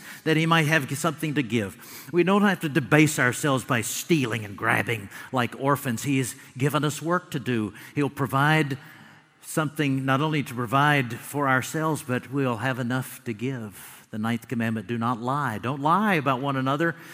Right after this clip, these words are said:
to one another. Paul says, "But let the word of Christ dwell in you richly." That word which has never lied to you. The tenth commandment, "Do not covet."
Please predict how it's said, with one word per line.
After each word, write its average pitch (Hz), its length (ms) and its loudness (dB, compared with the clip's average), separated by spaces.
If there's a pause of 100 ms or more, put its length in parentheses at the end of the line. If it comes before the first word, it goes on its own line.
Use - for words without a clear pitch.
(160)
to 180 200 4
one 151 180 2
another. 135 440 2 (300)
Paul 147 240 0
says, 156 500 0 (400)
"But 139 140 0
let 143 220 2
the 143 80 0
word 143 320 4
of 139 140 -2
Christ 135 400 0
dwell 127 260 0
in 120 160 0
you 117 160 0
richly." 107 480 -6
That 127 260 -2
word 117 420 -2
which 110 180 -8
has 95 180 -10
never 113 260 -4
lied 127 440 -2
to 127 100 -6
you. 113 420 -6
The 101 80 -12
tenth 151 380 -8
commandment, 113 480 -2
"Do 123 120 -2
not 123 280 0
covet." 123 420 -6